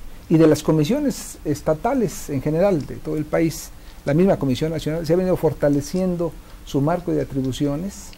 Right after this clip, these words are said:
se le ha venido dotando de mayores facultades para poder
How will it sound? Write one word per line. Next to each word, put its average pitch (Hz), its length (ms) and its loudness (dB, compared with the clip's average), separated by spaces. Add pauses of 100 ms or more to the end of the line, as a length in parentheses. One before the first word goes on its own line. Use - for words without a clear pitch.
(460)
se 151 80 -2
le 156 80 4
ha 165 40 6
venido 165 260 2
dotando 151 400 2
de 135 120 6
mayores 135 540 2
facultades 143 920 -2 (300)
para 131 220 -2
poder 143 420 0